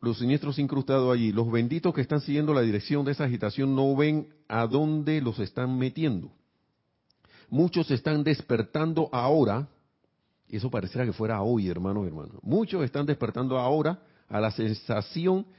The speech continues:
de que se ha introducido y que los ha despojado sin,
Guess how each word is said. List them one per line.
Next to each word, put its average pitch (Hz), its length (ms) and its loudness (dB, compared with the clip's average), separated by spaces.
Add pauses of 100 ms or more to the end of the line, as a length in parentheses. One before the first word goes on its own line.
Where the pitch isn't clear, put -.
(100)
de 117 160 0
que 113 160 -2
se 120 180 -2
ha 131 60 2
introducido 156 1000 0
y 117 180 -4 (120)
que 120 160 2
los 107 260 -2
ha 143 160 0
despojado 127 840 0 (480)
sin, 107 360 -4